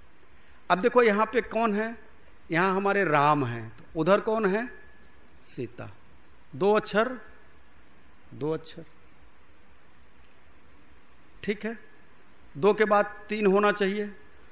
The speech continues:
तो इधर हमारे पास भरत हैं, भर, और उधर कौन है? मांडवी, ठीक है।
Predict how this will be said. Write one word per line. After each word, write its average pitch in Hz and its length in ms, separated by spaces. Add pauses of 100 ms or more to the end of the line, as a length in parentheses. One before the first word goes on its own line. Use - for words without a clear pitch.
(140)
तो 175 60
इधर 190 240
हमारे 202 360
पास 214 380 (420)
भरत 165 440
हैं, 240 280 (1400)
भर, 202 720 (1040)
और 170 140
उधर 185 220
कौन 202 260
है? 233 240 (380)
मांडवी, 196 1700 (2000)
ठीक 208 200
है। 233 120